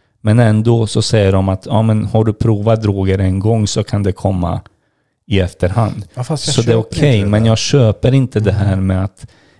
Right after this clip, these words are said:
Speaker 1: jag får till mig saker som sen händer.
Speaker 2: Nej, just
Speaker 1: Och
Speaker 2: att det är intelligenta röster.
Speaker 1: Ja, precis.
Speaker 2: De vet vad de talar om. Det är det
Speaker 1: Mm.
Speaker 2: som är så sjukt. Och sen att du inte har haft en psykos sen dess. För,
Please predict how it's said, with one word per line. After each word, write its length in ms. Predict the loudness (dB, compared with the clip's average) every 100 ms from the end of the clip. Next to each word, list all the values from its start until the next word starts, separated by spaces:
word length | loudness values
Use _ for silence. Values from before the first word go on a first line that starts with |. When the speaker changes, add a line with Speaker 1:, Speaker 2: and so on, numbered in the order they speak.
| _
Speaker 1:
jag 220 | -4 -2
får 100 | -4
till 380 | -4 -2 0 2
mig 220 | 0 0
saker 460 | 0 -2 -2 -4 -6
som 260 | -4 -4
sen 240 | -2 -2 0
händer. 520 | 0 0 0 -4 -6 _ -4
Speaker 2:
Nej, 160 | 0
just 220 | 2 2
Speaker 1:
Och 80 | 2
Speaker 2:
att 140 | 0 -4
det 80 |
är 120 | -4 -2
intelligenta 800 | -4 -4 -6 -2 -2 -2 -6 -8
röster. 420 | -10 -12 -14 -8 0
Speaker 1:
Ja, 240 | 0 0 -4
precis. 480 | -4 -2 -2 -4
Speaker 2:
De 140 | -4 -2
vet 260 | 0 -2
vad 100 | 0
de 100 | -2 0
talar 420 | 2 2 2 -4
om. 160 | -6 -10
Det 100 | -4
är 60 | 0
det 100 | 2
Speaker 1:
Mm. 80 | 2
Speaker 2:
som 160 | 0
är 60 | -2
så 360 | -2 -4 -4 -8 _ _ _ _ _ _
sjukt. 280 | -4 -4 -2
Och 80 | -2
sen 200 | 0 0
att 120 | 0
du 120 | 0
inte 180 | -2 -2
har 60 | -4
haft 320 | -4 -4 -4
en 60 | -4
psykos 400 | -4 -6 -10 -8
sen 160 | -6
dess. 280 | -4 -4 -2
För, 220 | -4 -4